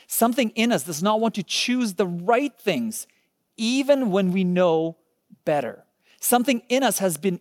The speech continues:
influenced to choose wrong over right, even when we clearly know it. He calls this the sinful nature in us. This is the primary influence, according to Paul. Something is off in our nature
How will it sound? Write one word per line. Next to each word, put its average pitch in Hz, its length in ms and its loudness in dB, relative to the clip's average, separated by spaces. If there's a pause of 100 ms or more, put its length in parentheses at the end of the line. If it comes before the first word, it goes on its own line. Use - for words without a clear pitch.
(140)
influenced 240 520 -2
to - 80 -8
choose 247 600 -4 (180)
wrong 185 640 2 (300)
over 139 240 -8
right, 127 360 -4 (600)
even 311 480 2
when 220 360 2
we 214 140 2
clearly 202 840 -2
know 135 380 -10
it. - 280 -20 (380)
He 202 120 2
calls 226 500 2
this 175 180 0
the 156 100 -8
sinful 190 540 -2
nature 131 500 -8
in 160 140 -8
us. - 320 -8 (400)
This 190 160 4
is 226 80 -2
the 233 100 4
primary 220 640 0 (100)
influence, 214 640 -2
according 156 440 -4
to - 120 -20
Paul. - 460 -12 (580)
Something 240 720 0
is 226 300 0
off 165 440 4
in 170 120 -8
our 156 140 0
nature 151 560 -6